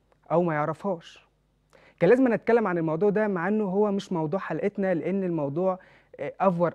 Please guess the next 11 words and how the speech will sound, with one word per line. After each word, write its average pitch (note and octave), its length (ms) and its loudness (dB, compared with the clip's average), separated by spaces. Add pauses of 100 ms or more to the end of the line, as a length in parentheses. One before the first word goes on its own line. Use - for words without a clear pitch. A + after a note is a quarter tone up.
أوي F#3+ 140 2
في - 60 -12
الشارع F#3 300 -2
المصري، F3+ 520 -4
لأن C#3+ 240 -4
شفته F3 300 -8
بعيني F3+ 340 -2
وكذا F3 480 -4 (320)
طالبة D#3+ 340 -2
اشتكت - 420 -8 (100)
منه. A#2 200 -8